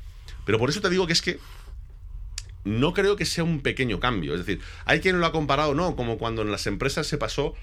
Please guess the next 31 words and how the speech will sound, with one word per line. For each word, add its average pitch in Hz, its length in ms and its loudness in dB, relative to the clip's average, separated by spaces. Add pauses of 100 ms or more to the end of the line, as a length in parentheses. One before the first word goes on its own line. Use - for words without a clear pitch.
(760)
<coughs> - 720 2
de 135 180 2
hacer 147 180 0
ciertas 143 300 -2
cosas 131 240 -4
a 117 60 0
mano 123 240 2
a 117 40 2
hacerlas 117 280 -2
a 110 40 -2
lo 104 60 -2
mejor 98 220 -4
con 92 80 -2
un 90 120 0
Excel 107 280 0
y 80 40 -6
tal. 101 160 -6
No, 117 140 -2
no, 117 60 -4
no, 113 120 -4
no. 110 200 -2 (580)
Es 127 120 4
más 175 160 2
profundo 151 420 0
porque 117 180 -2
es - 80 -2
que 143 100 -2
el 139 60 -2
problema 120 300 2
es 131 100 -4
que - 240 -2